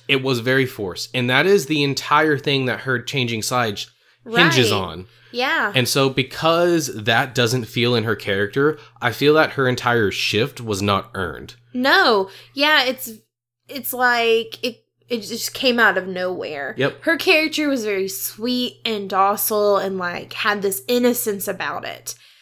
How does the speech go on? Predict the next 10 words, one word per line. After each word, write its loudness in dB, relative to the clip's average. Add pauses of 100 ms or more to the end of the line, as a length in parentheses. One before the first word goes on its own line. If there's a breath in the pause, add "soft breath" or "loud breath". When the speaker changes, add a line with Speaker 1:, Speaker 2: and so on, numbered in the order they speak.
(220 soft breath)
Speaker 2:
um, 4 (240)
in -2
the 0
first -2
movie. -4
And 0
then 4
it 4
was 4
like, 0